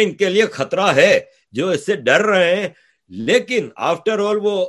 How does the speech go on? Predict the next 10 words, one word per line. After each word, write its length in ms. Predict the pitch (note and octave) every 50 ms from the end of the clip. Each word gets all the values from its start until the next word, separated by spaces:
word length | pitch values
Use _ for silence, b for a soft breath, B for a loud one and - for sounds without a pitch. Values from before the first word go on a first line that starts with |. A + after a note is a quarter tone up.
| - -
ابھی 300 | A#2+ C3+ C#3+ G3 C4 C4
بھی 160 | A#3+ A#3 B3
پاکستان 720 | A3 E3 - D#3 D#3 E3+ D#3 G3 G3+ F3 - G3 F#3 G3 F#3+
کو 120 | G3 F#3
سپورٹ 420 | - - C3+ - - F#3+ F#3+ D3+
کر 160 | - - E3 D#3
رہے 220 | D3+ D#3 E3+ F3
ہیں۔ 100 | F3+ D#3+ b b b b b b b b b b _ _ _ _ _ _ _
یہاں 280 | - C3+ D3 G#3+ C4+ C#4
پہ 340 | - - A#3 A3 G#3 G3